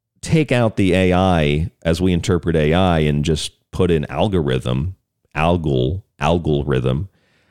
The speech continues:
uh, and you get, which is the Demon Star, and you get those, you know, ghostwriters that major newspapers have been write-, uh, writing with or using to publish articles, uh, especially for sports. That's why you find a lot of articles nowadays, they've got, you know, m-,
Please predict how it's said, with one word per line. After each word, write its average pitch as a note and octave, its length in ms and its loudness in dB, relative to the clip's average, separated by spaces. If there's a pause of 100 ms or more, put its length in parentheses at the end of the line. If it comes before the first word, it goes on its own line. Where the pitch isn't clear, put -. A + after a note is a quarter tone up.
(140)
uh, D2+ 180 0
and E2+ 240 0
you E2 140 2
get, E2 540 0
which E2 180 -2
is D2 100 -6
the C2 80 -4
Demon D#2+ 300 2
Star, A#1 420 -4 (420)
and E2 160 2
you D#2+ 80 2
get E2 260 -2
those, D2+ 600 -2
you E2 100 0
know, C#2+ 120 2
ghostwriters D2 800 0
that C2 360 -2 (220)
major D#2 340 -2
newspapers C#2+ 600 0
have C2+ 140 -2
been C2+ 120 -2
write-, C2 280 -2
uh, C2+ 180 0
writing C#2 420 0
with B1 220 -2
or C#2 80 0
using C#2 540 0
to C#2 340 -2 (200)
publish D2+ 340 0
articles, E2+ 600 -2 (460)
uh, C#2 40 -4
especially D#2+ 420 0
for C#2 140 -6
sports. - 680 -2 (540)
That's - 180 -8
why F2+ 80 2
you D#2 120 2
find E2+ 240 0
a D#2 40 2
lot D2+ 140 2
of A#1+ 60 2
articles D#2+ 400 0
nowadays, D2 460 0
they've C#2+ 160 -2
got, C#2+ 320 -2
you D#2 80 -2
know, C2+ 140 0
m-, C2 240 -6